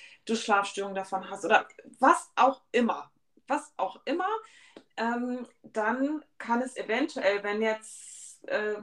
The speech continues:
ja, eine Erkrankung vorliegt, und das kann das einfach psychosomatisch sein, weil du vielleicht dein innere, deine innere Jungfrau nicht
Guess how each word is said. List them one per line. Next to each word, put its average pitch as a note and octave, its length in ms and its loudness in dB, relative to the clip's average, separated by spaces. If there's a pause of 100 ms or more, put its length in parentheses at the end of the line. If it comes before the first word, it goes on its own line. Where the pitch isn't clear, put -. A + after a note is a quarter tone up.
(100)
ja, F#3 420 -2 (300)
eine - 1160 -12
Erkrankung A3+ 460 2
vorliegt, G#3+ 500 -2 (840)
und A3 100 6
das G#3+ 140 4
kann A3 120 0
das A#3+ 140 4
einfach G#3+ 320 2
psychosomatisch G#3 760 0
sein, G#3 280 -2
weil G3+ 200 2
du G3+ 160 -6
vielleicht G3+ 440 0
dein G3 160 -2
innere, G#3 340 0
deine G3+ 200 0
innere G3+ 220 2
Jungfrau G3+ 680 6 (340)
nicht G#3 340 0